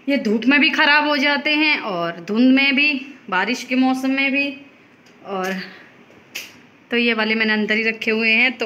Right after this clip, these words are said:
अभी हम आ चुके हैं नीचे, और आपको अंधेरा लग रहा है क्योंकि <clears throat> है तो दिन है, लेकिन डे और night same है। तो अभी आपको दिखाऊं मैं बाहर।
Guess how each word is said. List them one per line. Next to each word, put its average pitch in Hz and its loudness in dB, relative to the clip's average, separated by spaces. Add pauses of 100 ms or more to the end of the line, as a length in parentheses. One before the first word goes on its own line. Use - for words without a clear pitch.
अभी 202 -4
हम 226 -2
आ 220 0
चुके 247 -2
हैं 262 2
नीचे, 254 2 (1600)
और 220 2
आपको 240 0
अंधेरा 226 2
लग 254 2
रहा 233 2
है 247 4
क्योंकि 247 0 (320)
<clears throat> 285 4 (760)
है 262 6
तो 330 2
दिन 294 4
है, 277 2
लेकिन 254 -4 (200)
डे 247 4
और 254 4
night 233 4
same 233 2
है। 240 4 (1400)
तो 208 -2 (2250)
अभी 240 0
आपको 214 0
दिखाऊं 240 0
मैं 247 4
बाहर। 226 0